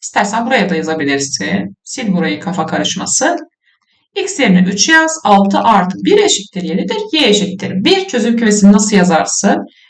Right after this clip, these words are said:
Üçe bir şeklinde. Şöyle. Tamam mı? Peki, geçtik. Tamam.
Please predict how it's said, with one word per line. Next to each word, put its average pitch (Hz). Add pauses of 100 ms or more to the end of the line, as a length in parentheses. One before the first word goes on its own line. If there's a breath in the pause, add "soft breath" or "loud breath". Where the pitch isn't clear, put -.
(160 loud breath)
Üçe 196
bir 202 (340)
şeklinde. 226 (240)
Şöyle. 98 (920)
Tamam 370
mı? - (840 soft breath)
Peki, 170
geçtik. 247 (1900)
Tamam. 247